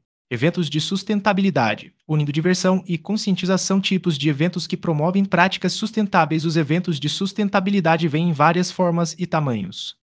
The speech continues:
Aqui estão alguns tipos que você pode encontrar. Um, feiras ecológicas, onde produtos sustentáveis são vendidos. Dois, palestras e workshops, para aprender sobre práticas verdes.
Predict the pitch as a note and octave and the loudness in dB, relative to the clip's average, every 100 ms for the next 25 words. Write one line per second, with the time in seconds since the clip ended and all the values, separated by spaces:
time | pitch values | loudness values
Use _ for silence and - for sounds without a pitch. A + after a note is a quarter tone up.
0 | _ - E3 G3+ G#3 F#3 F3+ D#3 F3+ - | _ -2 2 4 4 4 4 4 2 4
1 | D3+ - D#3 G3+ G#3+ G#3+ - F3+ D#3+ D#3 | 2 2 0 2 2 2 2 4 4 4
2 | F3 E3+ B2 G#2 - _ B2+ G#2 - _ | 2 4 2 2 -8 _ -6 -6 -10 _
3 | _ _ - F#3 F#3 F3 F3 F3+ D3 D#3 | _ _ 2 4 4 2 2 4 4 4
4 | C#3+ C3+ - - G3+ G3 F3+ E3 F3 F#3 | -2 -6 -10 0 2 4 2 2 2 2
5 | - G3 A3+ A3 F3 D#3+ C3+ - F3+ F3+ | -2 0 2 4 6 4 2 0 4 4
6 | D#3+ B2 G2 - - - _ _ _ G3+ | 4 2 -2 -8 -10 -12 _ _ _ 6
7 | D#3+ C#3+ - - _ _ _ C3+ C#3+ F#3 | 8 6 2 -4 _ _ _ 2 4 2
8 | G3+ E3 D#3+ D3+ D3+ D3 C3 - - _ | 2 0 2 0 0 -2 -2 -6 -14 _
9 | D#3 F3 G3 F3+ E3+ E3+ F#3+ F#3+ F#3 D3+ | 2 4 4 4 4 4 2 2 4 2
10 | D#3 - D3 A#2+ A#2 G#2 - - - | 2 0 0 2 0 -2 -6 -10 -12